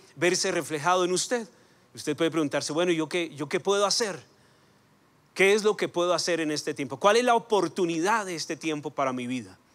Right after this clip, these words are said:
¿Qué es lo que Dios está buscando?" Y el ejemplo lo encontramos en Génesis, en la vida de José. Si hay alguien que puede hab-, hablar y alguien que nos puede enseñar a tra-, a través de su testimonio, de su vida,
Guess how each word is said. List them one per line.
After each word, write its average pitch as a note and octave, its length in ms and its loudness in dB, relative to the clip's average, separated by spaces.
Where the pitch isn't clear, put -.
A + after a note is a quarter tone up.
¿Qué E3+ 100 0
es E3 40 4
lo G3+ 140 4
que F#3 120 2
Dios E3+ 260 -2
está G3 200 -4
buscando?" G3 500 -4
Y D#3+ 80 2
el F3 60 4
ejemplo A3+ 360 -2
lo C4 60 -2
encontramos F3+ 680 0
en D3 240 0
Génesis, F3 680 -2
en D3 120 -4
la C#3 100 0
vida D#3+ 300 0
de C#3+ 100 -2
José. C3 420 -8
Si C#3+ 220 0
hay D#3+ 180 4
alguien E3+ 240 2
que E3 120 0
puede D#3+ 240 2
hab-, E3 360 0
hablar D#3 560 2
y D#3+ 100 0
alguien D#3+ 240 2
que F#3 120 0
nos D3+ 160 -4
puede D#3 180 0
enseñar E3 380 0
a E3 100 0
tra-, - 100 -6
a D#3+ 140 0
través C#3 240 -4
de D3+ 60 -8
su F3+ 140 -8
testimonio, E3 640 -2
de D3+ 100 0
su D#3+ 140 -2
vida, C#3+ 360 -2